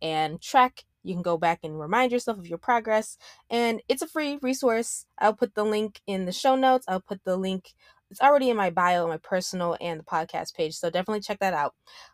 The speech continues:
But as a part of that kind of exercise for me, I realized I wanted to change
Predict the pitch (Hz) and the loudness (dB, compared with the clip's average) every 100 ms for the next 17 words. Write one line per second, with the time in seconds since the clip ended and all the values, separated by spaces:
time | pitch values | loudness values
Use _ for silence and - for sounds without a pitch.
0 | _ 214 214 - 214 202 - 254 277 285 | _ 6 8 6 4 0 2 0 0 -2
1 | 226 - - 220 190 190 - 196 196 185 | -2 -2 -4 -4 -4 -6 -6 -6 -4 -4
2 | - 190 180 180 240 240 190 190 _ _ | -4 -4 -4 -2 -2 -2 -4 -6 _ _
3 | _ 190 202 226 220 214 196 - 185 190 | _ 0 2 2 0 0 0 -2 -2 -2
4 | 185 180 180 - 190 160 - 208 185 175 | -4 -6 -10 -14 -14 -14 -8 -6 -4 -4
5 | 175 175 - | -8 -10 -12